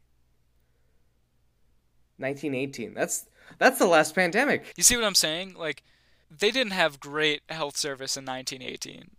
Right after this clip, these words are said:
Speaker 2: They didn't have things figured out. I mean,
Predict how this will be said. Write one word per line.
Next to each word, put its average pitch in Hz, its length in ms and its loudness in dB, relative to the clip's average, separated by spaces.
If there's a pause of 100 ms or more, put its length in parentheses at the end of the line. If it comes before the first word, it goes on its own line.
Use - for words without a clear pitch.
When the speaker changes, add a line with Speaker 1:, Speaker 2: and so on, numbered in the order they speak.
(440)
Speaker 2:
They 170 140 8
didn't 202 160 6
have 170 180 8
things 160 240 0
figured 131 320 0
out. 123 280 -6 (1000)
I 156 40 -2
mean, 165 240 0